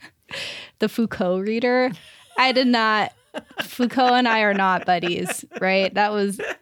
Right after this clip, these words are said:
that was one intellectual that I just could never quite catch a vibe with. And to get rid of that book felt like I was, like, giving up.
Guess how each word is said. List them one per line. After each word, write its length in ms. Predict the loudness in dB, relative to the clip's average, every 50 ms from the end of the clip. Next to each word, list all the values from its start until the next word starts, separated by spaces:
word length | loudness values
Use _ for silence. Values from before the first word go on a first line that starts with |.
| _ _
that 200 | 0 0 2 2
was 200 | 0 0 -2 -2
one 800 | -2 -2 0 2 2 2 2 2 0 0 0 0 0 -2 -2 -4 _ -14 -16 -16 _ _ -6
intellectual 760 | -4 -2 -2 -2 0 0 0 0 -2 -4 -4 -2 -2 0 0
that 100 | 0 -2
I 140 | -2 -2 -2
just 260 | -2 -4 -4 -6 -6
could 160 | -6 -8 -8 -6
never 320 | -8 -8 -6 -8 -8 -10
quite 420 | -10 -10 -10 -8 -8 -8 -8 -8 -10 -12 -18 -20 _ -20
catch 260 | -12 -10 -8 -8 -8 -8
a 60 | -8
vibe 400 | -6 -6 -6 -6 -6 -8 -8 -10
with. 380 | -10 -8 -8 -8 -8 -10 -12 -16 -8 -4
And 680 | -2 0 0 0 -2 -4 -4 -6 -6 -6 -6 -8 -10 -12 _ _ _ _ _ _ _ -6
to 120 | -4 -4
get 220 | -2 0 0 0 0
rid 320 | 0 -2 0 0 2 2
of 180 | 0 0 0 0
that 320 | 0 0 0 -2 -6 -4
book 460 | 0 0 2 2 2 0 0 -2 -8 -14
felt 440 | -16 -16 -6 -2 -2 -2 -2 -2 -2
like 220 | -2 -2 0 0
I 140 | 0 0 0
was, 160 | -2 -2 -2 -2
like, 220 | -4 -4 -4 -4
giving 340 | -4 -4 -4 -2 -4 -4 -2
up. 260 | -2 -2 -4 -6 -10